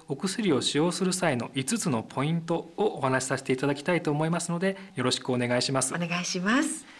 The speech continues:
Speaker 1: で、一つ目のポイントは、お薬を使用する目的と期間の確認です。皆さん承知の通り、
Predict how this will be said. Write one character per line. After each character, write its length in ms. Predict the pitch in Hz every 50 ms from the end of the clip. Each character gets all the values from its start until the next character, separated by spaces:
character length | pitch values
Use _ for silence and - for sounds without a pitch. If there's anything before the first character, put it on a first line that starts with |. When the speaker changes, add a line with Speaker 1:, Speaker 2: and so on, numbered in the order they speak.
| - - - - -
Speaker 1:
で、 100 | - 117
一 180 | - - - 165
つ 140 | 160 - 220
目 80 | 233
の 140 | 220 185 139
ポ 180 | - - 131 131
イ 80 | 135
ン 60 | 135 135
ト 140 | - 135
は、 260 | 131 139 139 143 143 - - - - - - -
お 80 | 143 123
薬 420 | - 190 190 - 233 214 165 131
を 80 | 117 110
使 160 | - - 127
用 220 | 131 147 151 156
す 160 | 151 - 151
る 200 | 143 156 165 - -
目 280 | 127 127 120 - - -
的 280 | - 170 156 - -
と 400 | - - 170 185 208 - - - -
期 140 | - - -
間 300 | - 240 202 147 120 110
の 100 | 101 95
確 220 | 95 - - -
認 160 | 117 120 127 127
で 100 | 131 123
す。 140 | - - - - - - - - - - - - - _ _ -
皆 160 | 135 165 202
さ 160 | 190 170 127
ん 60 | 117
承 160 | - 143 147
知 100 | 147 -
の 100 | 160 160
通 200 | 160 - 165 147
り、 280 | 127 127 127 131 131 -